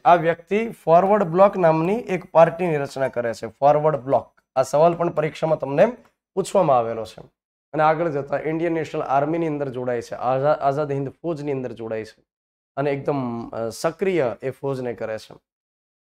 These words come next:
તો એ સમયે સુભાષચંદ્ર બોઝ અલગ થઈ જાય છે, પરંતુ ગાંધીજી એ સમયે શું ડિસાઇડ કરે છે? ગાંધીજી એ સમયે એવું ડિસાઇડ કરે છે કે આપણે એક કામ કરીએ,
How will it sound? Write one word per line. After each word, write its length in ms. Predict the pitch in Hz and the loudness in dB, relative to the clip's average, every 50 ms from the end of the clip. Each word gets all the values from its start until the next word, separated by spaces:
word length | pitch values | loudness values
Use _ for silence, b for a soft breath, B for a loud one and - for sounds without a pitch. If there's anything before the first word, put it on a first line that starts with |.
| _ _ _ _ _ _ _ _ _ _ _ _ | _ _ _ _ _ _ _ _ _ _ _ _
તો 280 | 175 180 180 175 175 175 185 | 4 4 4 4 2 4 6
એ 140 | 208 233 | 6 6
સમયે 420 | 226 226 214 202 202 208 214 226 214 | 6 4 0 0 0 0 0 0 -2
સુભાષચંદ્ર 600 | - - 175 156 185 190 180 - 185 185 180 165 | -2 -4 0 2 2 2 2 2 -2 -2 -2 -2
બોઝ 280 | 156 160 180 208 208 185 | 0 2 2 4 4 4
અલગ 200 | 170 170 175 160 | 2 2 2 0
થઈ 260 | - - 160 151 139 | -2 -4 -4 -2 0
જાય 200 | 135 135 131 127 | 2 2 2 2
છે, 180 | - 151 175 208 | 0 -4 -4 -4
પરંતુ 400 | - 175 156 156 156 147 160 156 | -4 -4 -2 -2 -2 -4 -6 -4
ગાંધીજી 540 | 131 147 143 156 165 165 208 214 175 160 | 0 2 2 2 2 2 0 0 0 -2
એ 260 | 139 123 - 131 160 165 | -6 -6 -4 -4 -4 -2
સમયે 260 | 160 170 175 180 180 | -2 -2 -2 -2 -2
શું 200 | - 202 208 180 | -2 -4 -4 -4
ડિસાઇડ 380 | 160 151 - 160 160 160 135 | -4 -4 -2 -2 -2 -2 -2
કરે 240 | - 147 131 127 120 | -4 -2 -2 -2 0
છે? 160 | 110 139 170 | 0 -2 -4
ગાંધીજી 580 | 165 139 143 143 156 156 147 175 180 180 170 202 | 2 4 4 4 4 4 2 0 0 0 -2 -2
એ 320 | 214 226 - - 180 196 | -4 -4 -2 0 0 0
સમયે 300 | 190 - 185 180 190 196 | 0 0 -2 -2 -2 -2
એવું 260 | 175 - 185 180 180 156 | -2 -2 -2 -2 -2 -4
ડિસાઇડ 400 | 147 131 - 185 208 196 185 - | -6 0 2 2 2 2 0 -2
કરે 200 | 156 139 127 117 | -2 0 0 0
છે 200 | - 139 160 156 | -2 -2 -4 -4
કે 80 | 147 | 0
આપણે 320 | 127 127 143 - - 180 180 | 2 2 2 4 2 -2 -4
એક 120 | 175 - | -2 0
કામ 220 | - 165 165 165 | 2 2 2 2
કરીએ, 320 | 156 - - 135 135 180 | -2 -6 -6 -4 -2 -2